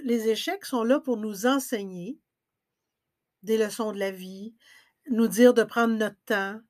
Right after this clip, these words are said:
de regarder dans nos angles morts. Mais la destination, jamais,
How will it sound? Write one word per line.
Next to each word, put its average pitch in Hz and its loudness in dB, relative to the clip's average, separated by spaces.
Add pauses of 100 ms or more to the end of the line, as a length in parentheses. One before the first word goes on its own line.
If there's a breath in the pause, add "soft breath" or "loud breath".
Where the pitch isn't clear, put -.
(400 soft breath)
de 233 2
regarder 247 6
dans 240 6
nos 226 4
angles 226 4
morts. 202 -6 (380)
Mais 220 2
la 220 4
destination, 254 0 (680)
jamais, 214 0